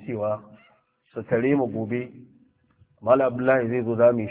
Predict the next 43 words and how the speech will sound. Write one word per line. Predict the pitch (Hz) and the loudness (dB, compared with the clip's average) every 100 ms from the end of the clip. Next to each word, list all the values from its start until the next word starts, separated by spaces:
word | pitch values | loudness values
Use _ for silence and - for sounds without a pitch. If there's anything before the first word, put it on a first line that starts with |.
| - | -8
shiri | 127 110 | -8 -8
da | 107 | -8
izinin | 117 110 107 110 | -10 -8 -8 -6
Allah | 113 107 | -2 -2
mai | 101 98 | -2 -2
taken | - 113 120 117 113 - - _ _ _ - | -2 -2 -6 -8 -10 -16 -20 _ _ _ -12
rikice-rikicen | 110 117 98 143 131 139 139 127 | -12 -8 -2 -2 -2 -4 -4 -4
addini | 127 101 92 120 120 110 120 | -4 -10 -10 -8 -6 -8 -8
a | - | -8
jihar | 104 123 120 113 | -4 -4 -4 -6
Kaduna, | 107 98 113 113 | -10 -8 -6 -6
yaushe | 101 92 117 | -8 -8 -6
aka | 127 117 | -6 -6
fara | 104 117 110 | -4 -2 -4
kuma | 101 117 120 | -6 -8 -6
menene | 107 110 117 104 | -6 -6 -6 -6
sababin | 113 107 101 110 | -8 -8 -8 -8
da | 101 | -8
ya | 98 | -10
kawo | 98 107 104 110 107 | -8 -4 -4 -6 -12
su. | 101 - _ _ _ _ _ _ _ _ _ - | -18 -20 _ _ _ _ _ _ _ _ _ -12
Idan | 107 120 131 123 | -2 -2 -2 -4
ka | 135 | -6
ji | 135 - | -4 -2
sabubban | 135 135 123 113 | -2 -2 -2 -2
da | 110 | -2
yadda | 127 127 113 | -4 -6 -8
suka | 120 110 | -8 -6
fara, | 117 120 117 104 | 0 0 0 -4
kai | 135 | -4
mai | 131 120 | -4 -4
saurare | 123 107 104 110 107 | -6 -6 -6 -6 -8
sai | 123 | -8
ka | 117 | -6
yi | 113 | -8
ma | 101 | -8
kanka | 117 113 104 | -8 -10 -12
hukunci. | 101 104 113 113 - 98 - _ _ _ _ _ - | -16 -12 -8 -10 -10 -18 -20 _ _ _ _ _ 2
Suwaye | 160 147 143 | 8 8 6
suke | 147 143 135 | -4 -8 -6
son | 131 120 | -6 -2
zaman | 117 123 123 | 0 0 6
lafiya | 127 120 127 | 6 6 0